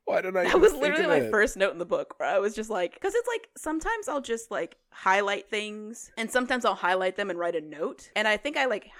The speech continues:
Speaker 2: highlighted and wrote
Speaker 1: <laughs>
Speaker 2: a note for, like, six things in this book, and that was one of them, 'cause it was really dumb. It made me upset. It angered me. <laughs>
Speaker 1: You were, you were saying this, um,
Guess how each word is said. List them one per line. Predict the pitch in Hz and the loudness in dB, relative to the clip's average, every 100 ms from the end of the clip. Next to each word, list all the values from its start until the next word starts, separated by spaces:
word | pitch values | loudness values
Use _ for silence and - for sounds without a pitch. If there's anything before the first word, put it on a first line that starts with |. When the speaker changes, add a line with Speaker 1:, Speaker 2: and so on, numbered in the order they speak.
| - | 2
Speaker 2:
highlighted | 185 202 196 196 196 | 4 4 2 0 -2
and | - 170 | -2 2
wrote | 269 185 - | 2 2 -2
Speaker 1:
<laughs> | |
Speaker 2:
a | 175 | -10
note | 160 151 175 _ | -8 -6 -8 _
for, | - | -8
like, | 180 143 - | -6 -6 -10
six | - 180 175 | -6 -6 -6
things | - 165 175 | -6 -6 -6
in | 175 | -6
this | 175 | -8
book, | - 196 202 _ _ - | -6 -8 -8 _ _ -4
and | 185 170 | -2 0
that | 165 - | -2 -2
was | 170 160 | -6 -6
one | 160 | -6
of | 185 | -4
them, | 220 233 | -4 -4
'cause | 185 | -6
it | 180 | -6
was | 160 170 | -8 -10
really | 165 170 151 | -6 -4 -4
dumb. | 151 135 120 - | -8 -12 -16 -10
It | - 220 | -6 -4
made | 208 190 | -2 -2
me | 185 | -4
upset. | 165 - 156 - _ _ - | -10 -10 -12 -14 _ _ -14
It | 208 | -6
angered | 190 180 170 165 | -2 -2 -2 -8
me. | 170 285 - | -10 -12 -10
<laughs> | - | -12
Speaker 1:
You | - 143 | -6 -4
were, | 165 | -4
you | 110 | -6
were | 139 | -6
saying | 139 98 98 92 | -6 -8 -8 -12
this, | 107 | -12
um, | 87 98 98 104 113 | -10 -8 -8 -10 -14